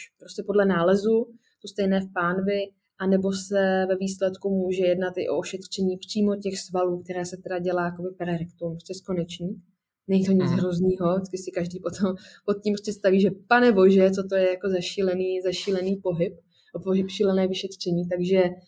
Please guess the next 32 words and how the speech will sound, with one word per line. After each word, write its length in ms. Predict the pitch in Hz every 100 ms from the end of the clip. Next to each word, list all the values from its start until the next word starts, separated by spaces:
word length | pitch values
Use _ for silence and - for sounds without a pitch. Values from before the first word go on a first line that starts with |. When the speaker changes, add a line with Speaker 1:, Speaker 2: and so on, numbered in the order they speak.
| _ -
Speaker 1:
tohodle 280 | 190 190 190
bych 140 | 185
se 120 | -
zase 260 | 185 180 -
úplně, 440 | 175 180 180 175
úplně 260 | 165 180 180
nebála, 500 | 156 156 160 160 170
takže 240 | 170 165
to 60 | 170
je 40 |
jenom 140 | 185 185 175 -
krajní, 440 | 190 190 190 185
krajní 300 | 185 185 190
možnost, 480 | 165 160 180 170 -
která 240 | - 160
tam 140 | 160 156
určitě 360 | - 170 185
být 140 | 175 170
může. 240 | 160 165 160 160 _ _ _ _ -
Speaker 2:
Mhm, 220 | 139 127 123 _ -
mhm. 240 | 123 123 135 _ _ _ _ _ _ _ -
Dobre, 420 | 120 196 143 117 - _ -
dobre. 400 | 160 208 123 120 - -
T-, 120 | 135
ďakujem 420 | 123 139 165 156
pekne 220 | 143 170
za 100 | 143
vysvetlenie 480 | 131 127 123 - 127
tejto 260 | 127 120 120
Speaker 1:
Mhm. 80 | 110
Speaker 2:
oblasti. 400 | 113 110 - 120 156 - _ _ _ _
A 80 | -